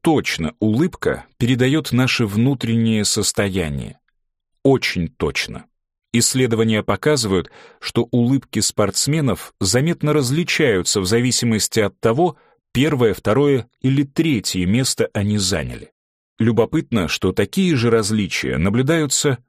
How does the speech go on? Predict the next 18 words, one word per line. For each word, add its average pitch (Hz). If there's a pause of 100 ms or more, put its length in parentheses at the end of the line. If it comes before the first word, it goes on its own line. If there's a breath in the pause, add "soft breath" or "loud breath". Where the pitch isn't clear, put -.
(100)
у 143
слепых 180
от 107
рождения 107
спортсменов, 160
никогда 127
не 139
видевших 117
улыбки 147
на 143
чужом 120
лице. 95 (420)
Это 123
еще 127
раз 98
подтверждает 107
тот 98
факт, -